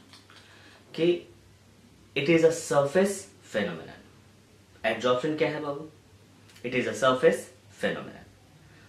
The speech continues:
तो पहला पॉइंट हम लोग लिखेंगे फर्स्ट, very, very important, यहां से क्वेश्चंस definitely आने वाले हैं, ठीक है? तो फर्स्ट पॉइंट, adsorption is,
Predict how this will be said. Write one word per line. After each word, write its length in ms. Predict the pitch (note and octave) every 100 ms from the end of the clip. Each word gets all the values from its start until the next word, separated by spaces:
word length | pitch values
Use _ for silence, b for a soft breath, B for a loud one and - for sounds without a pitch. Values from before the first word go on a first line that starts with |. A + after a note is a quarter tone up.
| -
तो 60 |
पहला 300 | B2 D3 D#3
पॉइंट 220 | D3 C3 B2
हम 120 | G#2
लोग 120 | F#2
लिखेंगे 360 | E2+ - - - - - - - - -
फर्स्ट, 520 | - B2 - - - - - - - - - B B B - -
very, 240 | C#3 A#2+ -
very 260 | C3 B2+ A#3 - - - B2
important, 600 | A2 F#2+ - - - - - - - - - - - - - - - _ - - -
यहां 260 | B2 C3 B3+
से 100 | A#3+
क्वेश्चंस 560 | - G#3 C#3+ F3+ - - - - -
definitely 580 | A#2+ - B2 A2+ A2+ G#2+
आने 200 | F2+ E2+
वाले 180 | - -
हैं, 140 | - - - - - -
ठीक 180 | A#2+ -
है? 60 | E3+ - - - - - -
तो 60 |
फर्स्ट 340 | A#2+ G2 D#2+ -
पॉइंट, 260 | D#2 - - - _ _ _ - - - - - - - - - - B B B B B2
adsorption 600 | B2+ C3 C#3+ - G#3 G3
is, 320 | A2+ - -